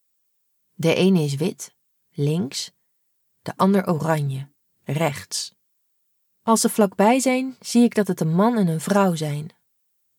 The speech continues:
Een oude man en vrouw. Een opa en oma.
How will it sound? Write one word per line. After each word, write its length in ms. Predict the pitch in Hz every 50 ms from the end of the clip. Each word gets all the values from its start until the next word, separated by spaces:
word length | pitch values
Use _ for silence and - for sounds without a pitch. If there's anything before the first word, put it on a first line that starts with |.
| _
Een 220 | - 185 175 151 - -
oude 280 | 208 220 233 226 214
man 200 | 190 185 165 156
en 140 | 156 151 139
vrouw. 420 | 139 - 160 151 147 147 143 143 _ _ _ _ _ _ _ _ _ _ _ _ _ _ _ _ _ _ -
Een 240 | 285 294 - - -
opa 320 | 175 160 147 143 156 -
en 140 | 160 170 143
oma. 560 | - - 262 294 285 277 269 254 233 - _